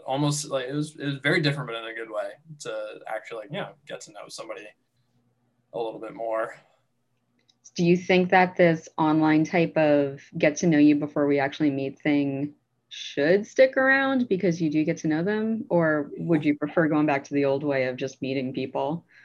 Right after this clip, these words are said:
Speaker 1: Both. I mean, it's, both is great. I've seen both spectrums of that, of, you know, meeting Marielle online and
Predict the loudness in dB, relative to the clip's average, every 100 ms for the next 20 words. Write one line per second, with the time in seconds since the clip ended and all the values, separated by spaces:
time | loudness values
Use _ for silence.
0 | _ 8 8 6 -2 -2 2 4 4 2
1 | 0 4 4 4 0 -6 -4 -2 -2 -4
2 | -6 -6 -10 -8 -8 -8 -14 -18 _ _
3 | _ _ _ _ _ _ _ _ -12 -8
4 | -2 -2 -2 -8 -10 -2 -2 -2 -14 -12
5 | -4 0 0 -2 -6 -6 -8 -10 -20 -20
6 | _ _ _ _ _ _ -8 -4 -2 -4
7 | -10 -16 -14 -12 -12 -14 -6 -2 0 0
8 | 0 -2 -2 0 0 -4 -8 -10 -10 -12